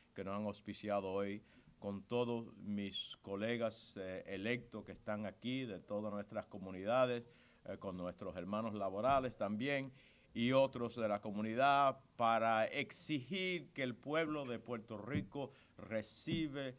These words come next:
lo que ya el Congreso hace más de dos años otorgó a Puerto Rico, dieciocho punto cinco mil millones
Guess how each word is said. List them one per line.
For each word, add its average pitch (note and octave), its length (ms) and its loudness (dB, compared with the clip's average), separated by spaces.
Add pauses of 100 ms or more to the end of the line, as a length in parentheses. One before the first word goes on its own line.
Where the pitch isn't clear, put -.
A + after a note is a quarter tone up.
(160)
lo A#2+ 260 0
que A#2+ 180 2
ya D#3 240 6
el E3+ 140 0
Congreso D#3 680 2
hace C3 200 0
más C3+ 300 2
de A#2 160 -2
dos C#3 320 0
años A#2+ 400 0 (840)
otorgó B2+ 600 2
a C#3 100 4
Puerto A#2 300 -2
Rico, G2 420 -6 (380)
dieciocho C3 840 0
punto B2+ 480 -6
cinco D#3 520 -4
mil D#3+ 600 0 (100)
millones B2+ 800 0